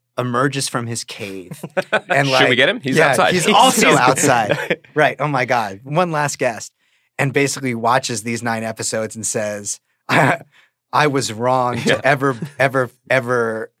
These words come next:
Speaker 1: feel like nothing that I wrote could be adapted into anything worthwhile."
Speaker 2: Right.
Speaker 1: That's never gonna happen. And so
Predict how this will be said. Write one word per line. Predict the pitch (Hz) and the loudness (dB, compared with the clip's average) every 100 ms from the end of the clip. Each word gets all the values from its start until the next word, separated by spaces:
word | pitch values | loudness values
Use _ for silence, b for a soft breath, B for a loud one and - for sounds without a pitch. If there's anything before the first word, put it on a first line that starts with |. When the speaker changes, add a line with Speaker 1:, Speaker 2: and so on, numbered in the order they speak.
| _ | _
Speaker 1:
feel | - 131 123 | -4 0 0
like | 117 107 | -2 -4
nothing | 117 120 - 117 | -2 -2 -2 -4
that | 117 | -2
I | 110 | -4
wrote | 107 110 107 | -2 -2 -4
could | - 104 | -8 -10
be | 113 | -10
adapted | 98 107 104 - 104 | -4 -4 -4 -8 -10
into | 98 101 | -8 -8
anything | 113 110 104 107 95 | -6 -6 -8 -12 -8
worthwhile." | 104 101 - 98 98 92 - | -8 -8 -8 -8 -8 -8 -10
Speaker 2:
Right. | 90 87 87 - _ - | -4 -2 -2 -8 _ -2
Speaker 1:
That's | 131 - | 0 0
never | 135 127 127 127 117 120 | -6 -4 0 0 0 -2
gonna | 110 104 | -4 -8
happen. | 95 101 98 101 90 80 _ _ _ - | -8 -10 -10 -12 -16 -20 _ _ _ -6
And | 123 | -4
so | 113 131 117 113 113 110 | -2 0 0 0 -4 -8